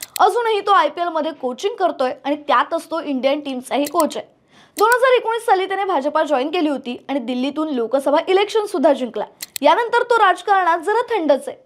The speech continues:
आपल्या भजीनेही म्हणजेच हरभजन सिंगनेही फिरकी घेत राजकारणात एंट्री केली.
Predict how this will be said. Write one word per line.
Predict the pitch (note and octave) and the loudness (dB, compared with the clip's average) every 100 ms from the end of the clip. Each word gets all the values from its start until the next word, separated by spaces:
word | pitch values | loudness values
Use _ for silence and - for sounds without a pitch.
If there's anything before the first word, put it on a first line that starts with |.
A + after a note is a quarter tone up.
| _ - - | _ -8 0
आपल्या | G4 C5 - A#4 | 4 6 6 4
भजीनेही | E4+ A#4 G4+ A3+ - | 6 4 2 -2 -4
म्हणजेच | C#4 B3 E4+ F4 | -4 0 0 2
हरभजन | C#4 C#4+ D4+ F4+ | 4 4 2 -2
सिंगनेही | F4+ F#4 F#4 D#4 | -2 0 2 4
फिरकी | G4+ F4 D#4+ D#4+ A#4 | 2 0 -2 2 4
घेत | F4+ F#4 | 4 4
राजकारणात | F4+ C#4 C#4+ D#4 D4+ F4 | 4 2 2 2 2 0
एंट्री | D4+ A#3 D#4 | -2 -4 0
केली. | F#4 B3 | 0 0